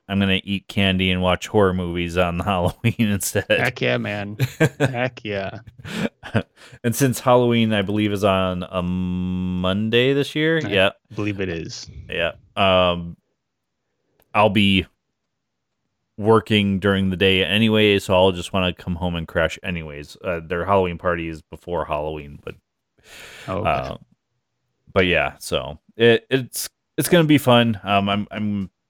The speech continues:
Speaker 1: already getting excited for the horror movies. I mean,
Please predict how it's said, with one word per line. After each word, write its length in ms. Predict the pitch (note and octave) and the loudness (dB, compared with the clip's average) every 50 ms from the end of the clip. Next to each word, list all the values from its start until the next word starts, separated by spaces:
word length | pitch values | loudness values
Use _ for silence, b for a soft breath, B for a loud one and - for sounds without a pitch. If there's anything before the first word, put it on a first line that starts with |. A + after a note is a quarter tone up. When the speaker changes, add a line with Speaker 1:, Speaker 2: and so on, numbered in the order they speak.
| _ _ _ _ _ _ _ _ _ - | _ _ _ _ _ _ _ _ _ 4
Speaker 1:
already 300 | A#2 A#2 A#2 A#2 A2+ G#2+ | 4 6 6 4 4 2
getting 260 | G2 A2 G#2 G2+ F#2+ | 0 0 0 -2 -2
excited 540 | F2+ - - - - - G#2 G2+ F#2+ F#2+ F2 | -4 -8 -12 -10 -2 0 2 2 2 0 -2
for 180 | - G#2 G2+ G2 | -2 0 0 2
the 120 | F#2+ F2+ | 2 0
horror 300 | - - G#2+ G#2 G2+ G2 G2 | 0 2 2 2 2 2 2
movies. 640 | G2 G2 F#2+ F#2+ G2 F#2+ F#2+ F#2+ F2+ F2 E2 - - - | 0 0 2 2 2 2 2 0 0 -4 -8 -12 -10 -6
I 60 | F#2+ | -4
mean, 280 | F#2 F#2 F2+ F2 D#2+ | -2 -2 -2 -2 -4